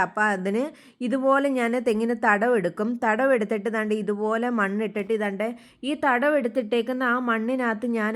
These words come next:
ആദ്യം കുറച്ച് എല്ലുപൊടിയാണ് കേട്ടോ ചേർത്ത് കൊടുത്തേക്കുന്നത്. അത്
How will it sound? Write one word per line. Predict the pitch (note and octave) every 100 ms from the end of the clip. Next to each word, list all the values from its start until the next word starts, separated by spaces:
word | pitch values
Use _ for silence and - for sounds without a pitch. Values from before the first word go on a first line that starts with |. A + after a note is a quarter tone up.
| G#3+
ആദ്യം | G#3 A#3 A#3
കുറച്ച് | A3+ A3 A#3+
എല്ലുപൊടിയാണ് | G#3 G#3+ A#3 A#3+ B3 F#3+ G3 F#3
കേട്ടോ | F#3 F#3 F3+
ചേർത്ത് | F#3+ F#3 G#3
കൊടുത്തേക്കുന്നത്. | G3 F#3+ F#3+ G3 F#3+ F#3 G3 - - A#3
അത് | C4+